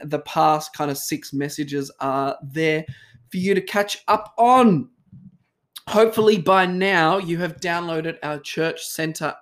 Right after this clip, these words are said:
app. Go to the I O S store or the Superior Google Play, Play Store and search Church Center app. Download that. When you, um,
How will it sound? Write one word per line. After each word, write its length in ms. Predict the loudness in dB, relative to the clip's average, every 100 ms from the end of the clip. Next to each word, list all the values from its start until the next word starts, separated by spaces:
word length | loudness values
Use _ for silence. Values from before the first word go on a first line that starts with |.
| 0
app. 320 | 2 2 -4 -20 -20 -20 -20 0
Go 140 | 2
to 80 | 4
the 100 | 2
I 300 | 4 4 4
O 120 | 2
S 280 | 0 -2 -10
store 720 | -8 -8 -2 4 6 6 4 2
or 240 | 0 0
the 120 | -2
Superior 680 | -4 -8 -10 -6 -4 -2 -4 -8
Google 360 | -8 -6 -4 -6
Play, 320 | -4 -4 -6 -12
Play 260 | -6 -2 -2
Store 500 | -4 -6 -4 -4 -8 _ _ _ -6
and 380 | -2 0 -2
search 540 | -6 -2 0 0 -2 -8
Church 260 | -2 -2
Center 320 | -2 -6 -6 -2
app. 280 | -2 -2 -6 _ _ _ _ _
Download 500 | 0 2 2 2 2
that. 300 | 0 -2 -4 _ _ _ _
When 200 | -4 0
you, 440 | 2 2 2 0 -4 _ _ _ _ -6
um, 720 | -2 0 0 -2 -2 -6